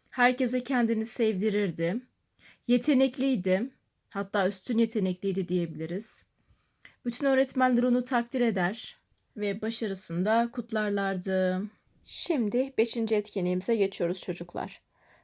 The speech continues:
Demiş ki, aşağıdaki cümleleri uygun ifadelerle tamamlayınız. Hemen başlayalım. Türk halkı birlik ve beraberlik içinde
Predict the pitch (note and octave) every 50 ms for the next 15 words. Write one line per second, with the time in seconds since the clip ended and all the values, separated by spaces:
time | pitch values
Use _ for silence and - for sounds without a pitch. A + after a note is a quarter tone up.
0 | _ _ - F#4+ G4 F#4+ F#4+ - - - - - F#3+ - - _ - - - A#3
1 | A#3+ - - E4+ E4+ E4+ D#4+ - F#3 F3 - A#3 A#3+ C#4 C#4 B3 G#3 F#3+ G3+ -
2 | - A3 A3 G#3+ A#3 G3 A3+ A#3 - - G#3+ - - D#3 D#3 D#3 D#3 E3+ G3+ B3+
3 | B3+ - _ - C4 A3 A3 A3 A3 G#3+ G#3 G3+ G3 F#3 E3 - - - - -
4 | - - - - - G#3+ G#3+ G3 G3 G3+ A3 G3 E3+ F#3+ - - - D#3+ - -
5 | - - - _ _ _ _ _ - - - - - - - - - G#4+ A4 A4
6 | - C4 G#3+ G#3 G#3 - A3 F3+ F3+ A3+ A3+ C4 D#4 D4+ - B3 G3+ F#3 G3+ F#3+
7 | G3+ G#3 G#3+ F3+ G3+ G#3+ A3 A#3+ A#3+ D#4 - C4+ A#3 - - A3+ G#3 G#3+ G3 E3+
8 | E3+ E3 F3